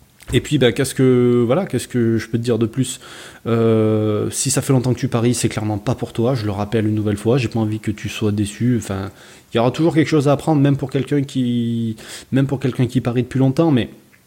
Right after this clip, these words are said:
C'est plus destiné, euh, clairement aux parieurs débutants ou aux parieurs qui veulent, voilà, vraiment, euh, refaire table rase et repartir sur des bases saines.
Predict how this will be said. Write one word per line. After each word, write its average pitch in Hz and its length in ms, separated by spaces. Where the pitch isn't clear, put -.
C'est - 180
plus 143 240
destiné, 127 600
euh, 107 160
clairement 117 580
aux 113 140
parieurs 113 420
débutants 117 560
ou 120 100
aux 113 40
parieurs 110 420
qui - 160
veulent, 117 200
voilà, 110 340
vraiment, 113 440
euh, 104 280
refaire 117 880
table 123 220
rase 113 380
et - 20
repartir 107 460
sur - 160
des 110 80
bases 110 340
saines. 104 320